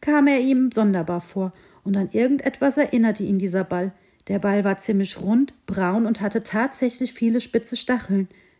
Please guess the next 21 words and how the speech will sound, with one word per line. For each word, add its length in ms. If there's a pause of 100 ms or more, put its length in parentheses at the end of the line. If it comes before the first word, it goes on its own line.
Natürlich, 840 (280)
das 240
war 140
kein 240
Ball, 240 (240)
das 200
war 100
ein 140
Igel, 380 (220)
und 160
die 100
Krähen 320
spielten 380
mit 160
ihm 100
Schnabelball. 760 (640)
„Hoffentlich 460
bemerken 480
die 100
Krähen 340
nicht, 240